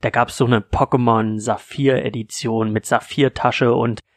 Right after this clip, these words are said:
Saphir-Branding auf dem Advance drauf und ich war so happy, ich war der glücklichste Junge an diesem Geburtstag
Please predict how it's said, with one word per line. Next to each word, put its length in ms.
Saphir-Branding 1200
auf 200
dem 320
Advance 600
drauf 440
und 140
ich 180
war 140
so 380
happy, 340
ich 140
war 80
der 100
glücklichste 460
Junge 240
an 80
diesem 200
Geburtstag 680